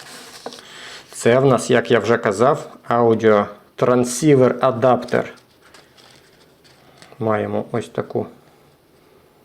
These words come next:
карточку. Мабуть, це від, від, від, від, від оцього кабелю С П Д Ів.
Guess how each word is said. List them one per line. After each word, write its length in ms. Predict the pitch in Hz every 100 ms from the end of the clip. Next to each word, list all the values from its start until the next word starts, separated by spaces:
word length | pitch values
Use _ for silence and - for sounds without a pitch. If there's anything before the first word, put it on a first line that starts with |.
| _ _ _ _ -
карточку. 760 | - 113 117 - 143 - 87 90 - _ _ _ _ _ - - - -
Мабуть, 400 | 113 110 113 -
це 220 | - 110
від, 400 | 104 113 110 107
від, 480 | 117 110 98 104 104
від, 300 | 113 139 123
від, 160 | 151 151 - - - - - - - _ _ - - - 127 110
від 300 | 123 123 -
оцього 640 | 123 120 - 95 110 117 - -
кабелю 500 | - 104 107 101 104 - - - - - _ _ _ - -
С 120 | 113
П 160 | - 117
Д 120 | 107
Ів. 300 | 110 104 -